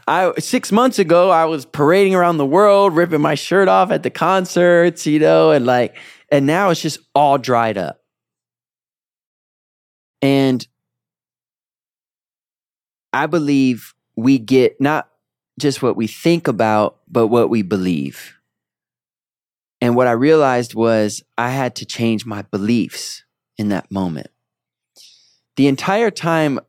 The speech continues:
Cooler Than Me was becoming popular, my first hit was becoming popular,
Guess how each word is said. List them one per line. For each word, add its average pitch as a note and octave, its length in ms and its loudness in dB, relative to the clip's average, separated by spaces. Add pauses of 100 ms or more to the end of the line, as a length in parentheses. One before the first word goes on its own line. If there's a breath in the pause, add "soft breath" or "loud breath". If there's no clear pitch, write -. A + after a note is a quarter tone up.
(800)
Cooler F3 300 2
Than C3+ 180 0
Me B2 160 0
was A2+ 340 -2
becoming A#2+ 440 -4
popular, G#2+ 440 -2
my G2+ 180 -4
first D3 360 -4
hit B2 80 -6
was A2 100 -6
becoming G#2+ 220 -12
popular, - 340 -10